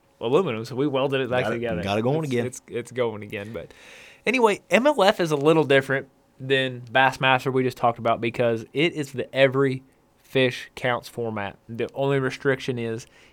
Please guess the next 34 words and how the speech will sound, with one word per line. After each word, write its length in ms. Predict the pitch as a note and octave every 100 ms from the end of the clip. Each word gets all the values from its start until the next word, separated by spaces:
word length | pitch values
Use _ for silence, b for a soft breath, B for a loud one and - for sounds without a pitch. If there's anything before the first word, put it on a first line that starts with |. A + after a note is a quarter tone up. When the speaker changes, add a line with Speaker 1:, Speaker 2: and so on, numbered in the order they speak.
| b
Speaker 1:
it 120 | A2+
has 240 | C3+ C3
to 80 | -
be 140 | B2+
at 60 | A#2+
least 240 | A2+ A#2
two 120 | - A#2
pounds. 320 | A#2 G2+ G2+
So 80 | A2+
if 100 | B2
it 60 |
is 120 | C#3 A#2
two 180 | -
pounds, 340 | D#3+ D3+ D3+ C3+
zero 240 | C3 B2
ounces 460 | B2+ D3+ D#3 D3+ C#3
and 120 | G2
up, 280 | G#2 F3+ - _ B B B
you 120 | - C3
can 160 | C3
weigh 220 | B2 D3+
it. 140 | D3 -
You're 140 | B2+
gonna 140 | B2 A#2+
catch 200 | - B2
as 100 | A2
many 300 | A#2+ C#3 D3+
as 100 | C#3
you 40 | C3+
can 320 | - C3 B2+
in 80 | A#2
the 80 | A2
time 220 | B2+ A#2+
allotted. 440 | A2+ A#2 A#2 A2+